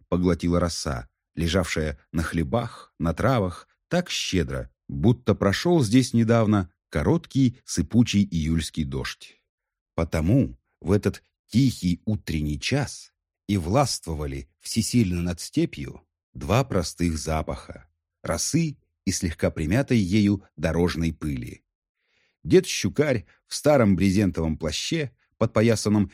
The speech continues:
ещё более старым красным матерчатым кушаком, сидел, зябко нахохлившись,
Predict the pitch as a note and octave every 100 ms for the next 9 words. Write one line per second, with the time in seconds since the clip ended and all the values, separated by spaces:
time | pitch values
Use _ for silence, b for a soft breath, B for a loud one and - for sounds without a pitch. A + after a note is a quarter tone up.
0 | b F2+ F#2+ A2 E2+ G#2+ G2+ F#2 - F#2+
1 | F#2+ F2 F#2+ F2+ F2+ F2+ F2 G2 - F#2
2 | F2+ - - G2 G2 E2+ - _ _ -
3 | - D2+ C#3+ D#3 - _ - C#2 G#2 A2+
4 | - G2 F2+ D#2+ - B1+ - - -